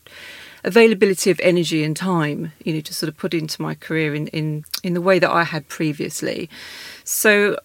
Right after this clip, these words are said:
I decided to leave, give myself some time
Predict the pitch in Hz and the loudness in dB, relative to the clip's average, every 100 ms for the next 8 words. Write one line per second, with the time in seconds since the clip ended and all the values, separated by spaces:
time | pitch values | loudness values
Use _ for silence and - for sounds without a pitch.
0 | _ - 190 185 208 214 220 - 185 170 | _ -2 0 0 -2 -4 -4 -4 4 4
1 | 160 208 214 220 - 165 180 - - 165 | 4 2 0 -2 -4 -6 -8 -10 -8 -6
2 | 160 190 254 | -4 -2 -2